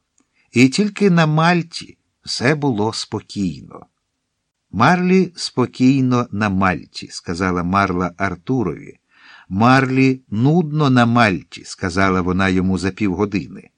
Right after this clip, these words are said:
«Марлі охуєнно на Мальті», — повідомила вона ще трохи згодом,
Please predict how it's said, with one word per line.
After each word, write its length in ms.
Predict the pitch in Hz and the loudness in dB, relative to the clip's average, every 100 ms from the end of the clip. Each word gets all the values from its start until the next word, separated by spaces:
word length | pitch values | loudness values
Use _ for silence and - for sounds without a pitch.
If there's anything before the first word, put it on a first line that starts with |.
| _ _ - - - | _ _ -20 -20 -16
«Марлі 520 | 87 110 165 180 180 | -2 2 4 4 2
охуєнно 960 | 180 160 165 - 185 156 202 185 165 147 | 2 0 -4 0 0 2 2 2 2 0
на 140 | 120 113 | 0 -2
Мальті», — 680 | 107 98 71 65 - - - | 0 0 -2 -10 -18 -20 -10
повідомила 560 | 85 82 107 107 98 | -8 -2 -2 0 0
вона 320 | 92 95 117 | 2 2 0
ще 240 | 104 - 107 | 0 -4 -4
трохи 400 | - 107 - 98 | -2 -4 -2 -4
згодом, 500 | 85 110 160 165 | -2 0 0 0